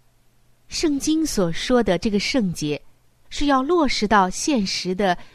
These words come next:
每一个角落和层面的。婚姻当中的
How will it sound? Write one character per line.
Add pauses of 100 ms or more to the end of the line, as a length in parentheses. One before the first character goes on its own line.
每
一
个
角
落 (160)
和
层
面
的。 (1200)
婚
姻
当
中
的